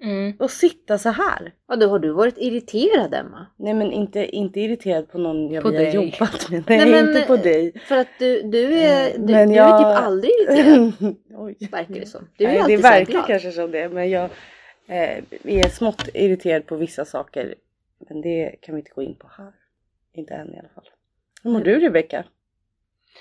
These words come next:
Speaker 1: Men jag, eh, mår nog, eh, jag mår bra faktiskt. Eh, det där med att vara irriterad på vissa saker i hur situationen är just nu,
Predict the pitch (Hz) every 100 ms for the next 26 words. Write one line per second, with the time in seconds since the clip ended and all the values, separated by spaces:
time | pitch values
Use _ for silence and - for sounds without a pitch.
0 | _ 269 233 208 233 294 294 - 294 269
1 | 254 247 240 _ _ - 277 226 175 175
2 | - 196 180 - 202 262 339 214 330 349
3 | 208 208 - 214 - - - _ _ _
4 | _ _ _ 190 185 185 185 180 180 180
5 | 190 196 196 196 185 180 175 - 180 175
6 | 175 180 190 190 185 180 - 165 185 175
7 | - 220 214 185 175 - 170 165 175 170
8 | 170 165 156 160 160 - 147